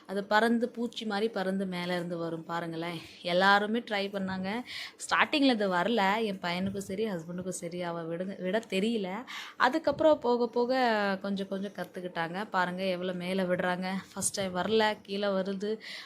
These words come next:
ஆனா என் பையன் நல்லா டக்குன்னு கத்துக்கிட்டாங்க. அவங்க பாருங்களேன், மேல விட்டுட்டே இருக்கான். அவ-, அவருமே நல்லா விட்டாரு. அடுத்தது என் மாமனாரும் ட்ரை பண்ணாருங்க. ஃபர்ஸ்ட் டைம் அவருக்கும் வரல. சரி, பசங்களோட, சின்ன குழந்தைங்களோட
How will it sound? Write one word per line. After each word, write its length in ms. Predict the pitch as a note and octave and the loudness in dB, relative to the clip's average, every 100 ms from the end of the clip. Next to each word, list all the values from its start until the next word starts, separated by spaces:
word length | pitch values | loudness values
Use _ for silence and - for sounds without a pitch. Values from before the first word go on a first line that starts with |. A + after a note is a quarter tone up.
| - | -4
ஆனா 120 | A3 | 0
என் 220 | A3 G#3 | 2 0
பையன் 260 | G3+ G#3 A3 | -2 -2 0
நல்லா 240 | G3 F#3+ | 0 0
டக்குன்னு 440 | F#3 F#3 F#3 G3 F3+ | 0 -4 -6 -6 -6
கத்துக்கிட்டாங்க. 500 | E3+ E3+ E3 D#3 D#3 | -8 -8 -8 -8 -6
அவங்க 220 | D#3+ E3 | -6 -8
பாருங்களேன், 440 | E3 E3+ E3+ E3 | -6 -6 -6 -6
மேல 280 | E3+ E3+ F3 | -4 -2 -2
விட்டுட்டே 520 | E3 D#3+ E3 E3+ E3+ | -4 -6 -8 -6 -6
இருக்கான். 300 | E3 D#3 E3 F3+ E3 - | -6 -4 -2 -2 -2 -2
அவ-, 240 | F#3 F#3+ | 0 2
அவருமே 480 | F#3 F3+ G#3 A3 A#3 | 2 2 0 0 0
நல்லா 240 | A3 F#3+ | -2 -2
விட்டாரு. 420 | F#3 F3+ F3+ F#3 A#3+ - - - | -4 -6 -8 -8 -10 -12 -10 -6
அடுத்தது 420 | - A3+ A#3+ A#3+ | -2 0 2 4
என் 180 | A#3 G3+ | 4 4
மாமனாரும் 540 | F#3+ A3 C4+ B3+ C4 C4+ | 4 4 4 4 4 4
ட்ரை 260 | G#3+ G3+ G3 | 0 -2 -2
பண்ணாருங்க. 540 | F3+ F3 F3 F3 F3 | -4 -2 -2 -2 -4
ஃபர்ஸ்ட் 260 | F3 F3 - | -4 -2 0
டைம் 160 | A#3 | 0
அவருக்கும் 460 | A#3+ G#3+ A3 A#3 A#3 | 2 4 2 0 0
வரல. 460 | F#3+ G#3+ A3+ G#3 C4+ C#4 | 0 0 0 0 -4 -8
சரி, 440 | - G3 G3 A#3+ B3+ | -10 -4 0 2 0
பசங்களோட, 600 | G3+ F#3+ A#3 A#3 B3+ C4 | -4 -6 -4 0 2 2
சின்ன 260 | B3 G#3+ | -2 -8
குழந்தைங்களோட 520 | A#3 A3+ A3 G#3+ G#3+ | -4 -2 -2 -2 -4